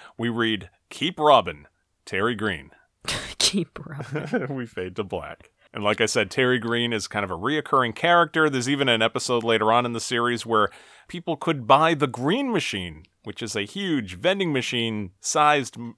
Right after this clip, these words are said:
Speaker 1: box that you can install in your house to watch Terry Green clips right in your own home. <laughs> And not to give anything away, it does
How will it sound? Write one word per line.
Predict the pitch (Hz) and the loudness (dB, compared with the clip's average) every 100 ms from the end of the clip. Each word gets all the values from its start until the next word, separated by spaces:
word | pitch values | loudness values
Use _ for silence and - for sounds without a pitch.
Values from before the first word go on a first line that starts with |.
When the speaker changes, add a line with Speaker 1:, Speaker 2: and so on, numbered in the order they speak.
| _ | _
Speaker 1:
box | 139 165 98 - - | 2 2 2 -4 -12
that | 113 110 | -8 -8
you | 120 | -6
can | 123 117 | -6 -6
install | 107 - 131 135 | -6 4 6 6
in | 127 | 2
your | 107 98 | 0 0
house | 147 123 95 - _ _ - _ _ | 2 2 2 -8 _ _ -20 _ _
to | - 113 | -8 -6
watch | 104 113 139 120 - - _ _ | 0 4 4 2 -8 -12 _ _
Terry | - 131 147 | -4 0 0
Green | 127 151 175 | -2 -4 -4
clips | - 196 214 - | -4 -2 -2 -2
right | 110 113 | -4 -2
in | |
your | 127 139 | -2 -2
own | 139 | -2
home. | 156 139 - _ _ - | -4 -6 -12 _ _ -4
<laughs> | - - - 247 - 427 - - - - - - _ _ - | -2 -2 6 6 6 -8 -2 -2 -2 -8 -8 -20 _ _ -6
And | 98 | 0
not | 107 - | 0 0
to | |
give | 117 120 | -2 0
anything | 117 110 113 | 0 -4 -2
away, | 107 135 160 | 2 2 2
it | 95 - | -4 0
does | 113 113 101 | 0 0 -4